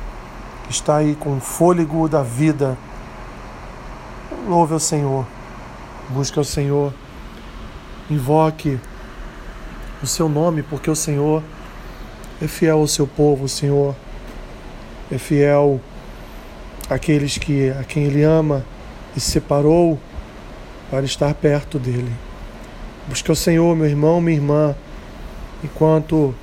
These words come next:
você pode. Invoque o nome dEle enquanto Ele está perto, porque haverá um dia em que isso não será mais possível. Haverá um dia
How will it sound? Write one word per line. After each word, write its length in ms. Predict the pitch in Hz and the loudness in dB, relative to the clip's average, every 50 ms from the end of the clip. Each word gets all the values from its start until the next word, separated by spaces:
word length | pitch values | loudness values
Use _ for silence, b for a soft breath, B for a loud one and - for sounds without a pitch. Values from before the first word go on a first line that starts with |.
| - - - - - - - - | -14 -16 -16 -14 -14 -12 -8 -4
você 220 | 160 143 - - 160 | -4 -2 0 0 -2
pode. 560 | - - - 143 139 131 131 127 - - - - - - - - B B B B B B B B B - - - - 151 | 0 0 2 2 2 2 0 -2 -6 -8 -10 -12 -12 -10 -10 -10 B B B B B B B B B -14 -14 -8 -4 -4
Invoque 520 | 131 117 117 147 156 160 170 175 170 - | -2 0 4 4 6 6 6 4 2 2
o 60 | 165 147 | 2 2
nome 260 | 143 151 160 160 156 | 4 4 4 2 2
dEle 380 | 131 127 151 160 160 151 151 | 2 4 6 6 6 6 4
enquanto 680 | 147 139 127 - - 156 170 185 190 190 - 175 147 143 | 2 -2 -2 0 2 4 4 4 4 2 2 2 4 4
Ele 280 | 143 151 165 170 165 160 | 4 4 4 2 2 0
está 260 | - - - 170 160 - - - - | -2 -2 0 -2 -2 -2 -6 -4 0
perto, 480 | - 143 143 139 135 - - - - - - - - - - - - - - - - - - - - - - - - | 2 2 2 2 0 -2 -4 -4 -4 -8 -14 -14 -16 -16 -16 -16 -16 -16 -16 -14 -14 -14 -14 -14 -14 -16 -14 -14 -12
porque 200 | - - - 156 | -12 -2 0 2
haverá 340 | 151 135 151 147 143 151 156 | 2 4 4 4 4 4 4
um 100 | 156 151 | 4 2
dia 500 | 135 131 151 170 175 175 165 147 131 120 - - - - - - - - - - - - - - - | 2 2 4 4 6 6 6 6 4 2 -2 -8 -10 -10 -10 -12 -16 -16 -16 -16 -16 -14 -14 -6 -2
em 100 | - 143 | -2 -2
que 160 | 131 - - 151 | 0 2 4 2
isso 180 | 143 - - 147 | 4 4 2 2
não 120 | 151 156 | 2 2
será 300 | 156 - 165 151 151 147 | 4 4 6 6 6 4
mais 180 | 143 147 143 - | 4 2 -2 0
possível. 680 | - 160 151 - - - 139 131 131 117 127 127 127 - - - - - - - - - - - - - - - - - | 0 0 0 0 0 -2 0 -2 0 0 -2 -4 -4 -6 -8 -14 -16 -16 -16 -16 -16 -16 -16 -16 -16 -16 -16 -14 -10 -6
Haverá 280 | - 131 143 139 143 147 | 0 2 2 4 4 4
um 100 | 147 143 | 2 2
dia 480 | 131 139 156 160 160 156 147 139 131 | 2 4 4 6 6 6 6 4 2